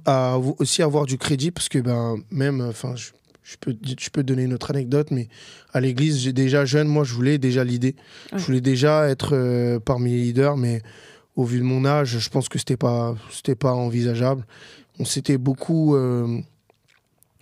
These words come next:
Speaker 1: on s'était beaucoup, euh, renfermé sur l'âge
Speaker 2: Ouais.
Speaker 1: pour, euh, pour me brider. Et, euh, moi, j'attendais, euh, tout simplement que, euh, une opportunité, euh, arrive aussi,
Speaker 2: Ouais.
Speaker 1: euh, où, euh, bah, voilà, je peux, je peux, euh, je peux m'envoler, je
Speaker 2: Mm.
Speaker 1: peux,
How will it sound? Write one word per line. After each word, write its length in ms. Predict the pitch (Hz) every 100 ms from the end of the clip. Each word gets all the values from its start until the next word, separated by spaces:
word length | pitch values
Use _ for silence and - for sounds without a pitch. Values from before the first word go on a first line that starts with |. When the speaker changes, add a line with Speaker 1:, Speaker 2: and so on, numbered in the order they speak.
| _ _ _ -
Speaker 1:
on 80 | 139
s'était 220 | - 147
beaucoup, 480 | 127 131 - 160 147
euh, 440 | 127 123 120 120
renfermé 520 | 117 123 120 131 127 135
sur 240 | - 135
l'âge 220 | 131 143
Speaker 2:
Ouais. 60 | 196 139
Speaker 1:
pour, 160 | 127
euh, 260 | 123 117 110 - - _ _
pour 140 | 147
me 140 | 123 123
brider. 440 | 127 127 127 151 - _ -
Et, 220 | 127 120
euh, 300 | 117 117 113
moi, 200 | 113 123
j'attendais, 840 | 120 117 123 117 120 120 117 113 110
euh, 20 | 110 _ _
tout 120 | -
simplement 560 | - 131 - 120 120 123
que, 180 | - 127
euh, 360 | 120 113 104 101 _ _ _ _ _ _ _
une 140 | 120 117
opportunité, 800 | 110 135 - 143 120 110 135 123
euh, 200 | 117 107 - _ _ _ -
arrive 340 | 120 120 117
aussi, 380 | 117 - 131 127
Speaker 2:
Ouais. 60 | 113
Speaker 1:
euh, 80 |
où, 240 | 110 113 98
euh, 200 | 95 98
bah, 100 | -
voilà, 160 | 113 120
je 80 | -
peux, 320 | - - 202
je 140 | 101 -
peux, 120 | -
euh, 320 | 120 110 101 101
je 80 |
peux 140 | - 127
m'envoler, 540 | 123 117 123 123 139
je 100 | 131
Speaker 2:
Mm. 20 | 170
Speaker 1:
peux, 220 | 127